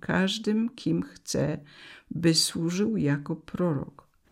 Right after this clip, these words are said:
W tysiąc dziewięćset siedemnastym roku, podczas pierwszej wojny światowej, Pan wysłał dziewicę Maryję do Fatimy, wioski w Portugalii, gdzie ukazała się trojgu biednym, niepiśmiennym dzieciom.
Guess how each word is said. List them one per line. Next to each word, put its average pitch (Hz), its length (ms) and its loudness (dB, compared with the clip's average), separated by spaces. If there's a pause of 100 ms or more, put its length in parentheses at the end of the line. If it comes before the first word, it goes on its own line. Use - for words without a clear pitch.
(640)
W - 80 -12
tysiąc 277 340 12
dziewięćset 214 460 12
siedemnastym 156 800 10
roku, 135 440 4
podczas 160 440 6
pierwszej 156 440 6
wojny 143 360 12
światowej, 156 800 4 (600)
Pan 226 320 12
wysłał 185 420 6
dziewicę 175 480 4
Maryję 156 680 8
do 139 120 4
Fatimy, 151 560 2 (560)
wioski 147 400 6
w - 100 0
Portugalii, 127 920 4 (420)
gdzie 175 260 8
ukazała 202 600 8
się 233 160 8
trojgu 156 580 6
biednym, 151 540 10
niepiśmiennym 143 880 10
dzieciom. 143 580 4